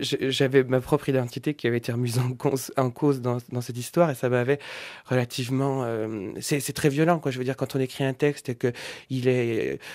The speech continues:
ensuite on est discrédité comme ça à la fois par le lecteur et puis par les gens de la rédaction, c'est, c'est une responsabilité qui, enfin, l'acte de, d'écrire devient vraiment, euh, euh, je sais pas, ça, ça devient quelque chose de violent, quoi, vraiment.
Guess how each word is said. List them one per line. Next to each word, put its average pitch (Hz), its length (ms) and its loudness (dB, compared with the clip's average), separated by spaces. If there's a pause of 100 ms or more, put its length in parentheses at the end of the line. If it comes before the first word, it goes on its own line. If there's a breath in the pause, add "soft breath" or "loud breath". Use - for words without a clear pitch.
(140 loud breath)
ensuite - 520 -4
on 117 140 -2
est 120 80 0
discrédité 123 800 0
comme 110 160 -8
ça 123 200 -4
à 120 40 0
la 120 80 0
fois 127 200 -6
par 117 200 -4
le 113 80 -4
lecteur 123 580 -4
et - 120 -10
puis - 180 -20
par 117 220 -4
les 113 160 -6
gens 120 100 -8
de 120 80 -4
la 113 60 -10
rédaction, 120 520 -6
c'est, - 280 -10 (400 loud breath)
c'est - 100 -4
une 123 80 2
responsabilité 117 960 -4
qui, 110 380 -10
enfin, 123 220 -2
l'acte 127 280 2
de, 131 100 4
d'écrire 123 460 -2
devient 123 420 -6
vraiment, 123 520 -8
euh, - 80 -10 (640 loud breath)
euh, - 20 -14 (1040)
je - 40 -16
sais - 140 -14
pas, 131 160 -4
ça, 127 160 -4
ça 120 160 -4
devient 120 120 -4
quelque 120 120 -4
chose 135 160 -6
de 123 80 -4
violent, 127 320 -4
quoi, 120 160 -16
vraiment. 120 300 -10